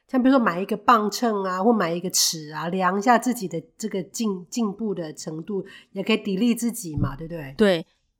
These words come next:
Speaker 2: 譬如说就是还是有些学生什么的，要学好什么英日文什么的，那也是可以，就是说，哦，我每天，哦，我，我在可能什么一年内，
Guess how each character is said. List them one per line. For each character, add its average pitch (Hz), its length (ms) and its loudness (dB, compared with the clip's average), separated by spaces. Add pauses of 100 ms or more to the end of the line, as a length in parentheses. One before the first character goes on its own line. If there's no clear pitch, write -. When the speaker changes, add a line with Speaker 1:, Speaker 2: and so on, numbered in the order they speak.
Speaker 2:
譬 320 80 6
如 285 80 8
说 285 120 6
就 294 140 2
是 285 160 4
还 214 160 6
是 226 140 2
有 190 100 6
些 226 260 4
学 180 240 2
生 196 300 2
什 170 160 -2
么 160 80 -6
的， 165 180 -2 (200)
要 220 160 4
学 185 200 2
好 180 160 6
什 175 140 -2
么 175 80 -6
英 208 240 0
日 214 160 2
文 127 260 -2
什 - 160 -2
么 82 140 -8
的， - 240 -6 (320)
那 269 160 4 (720)
也 208 140 2
是 254 120 0
可 226 120 4
以， 180 80 4
就 220 100 2
是 226 80 4
说， 214 280 2
哦， 202 120 6
我 175 160 2
每 202 240 2
天， 185 380 0 (320)
哦， 190 120 0
我， 185 440 0
我 175 240 -2
在 214 260 4
可 185 140 -2
能 170 160 -2
什 175 100 -4
么 170 80 -6
一 233 160 4
年 180 300 2
内， 196 280 0